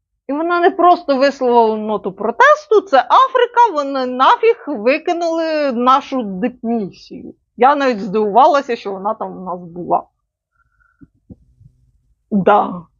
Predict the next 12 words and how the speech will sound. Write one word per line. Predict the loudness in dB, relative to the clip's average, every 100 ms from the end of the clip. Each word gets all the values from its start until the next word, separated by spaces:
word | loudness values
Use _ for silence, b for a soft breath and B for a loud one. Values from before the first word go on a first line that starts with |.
| _ _ _ _ _ _ _ _ _
Клас. | 0 4 4 2 -2 _ _ _ _ _ _ _ _ _ _ _ _ -4
Ну, | 2
тобто | 4 4
ми | 2 4
мало | 6 6 4
того, | 2 0
що | 0 -2
не | -2 -2
знаємо | -2 0 2 0 -4 -4
Малі, | -2 0 -2 -4 _ _ _ _ -8
як | -8 -8
таку | -12 -12 -14 -18